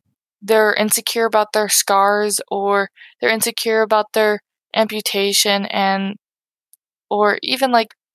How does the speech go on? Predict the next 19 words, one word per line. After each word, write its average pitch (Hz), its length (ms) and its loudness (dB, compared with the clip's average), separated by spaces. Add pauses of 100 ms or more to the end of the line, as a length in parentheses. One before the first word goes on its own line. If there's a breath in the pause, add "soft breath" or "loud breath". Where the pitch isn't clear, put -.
boys 220 280 4
too, 214 160 2
but 196 120 2
a 196 80 2
lot 208 260 4
of 202 80 -4
girls, 196 440 -2 (160)
it's 208 200 -2
a 202 100 -6
lot 226 180 4
about 214 300 2
insecurities. 196 840 -2 (500)
And 208 380 4 (260)
I 240 180 2
have 254 120 0
my 208 180 0
own 208 180 -4
insecurities, 214 640 -6 (380)
insecurities 208 560 -6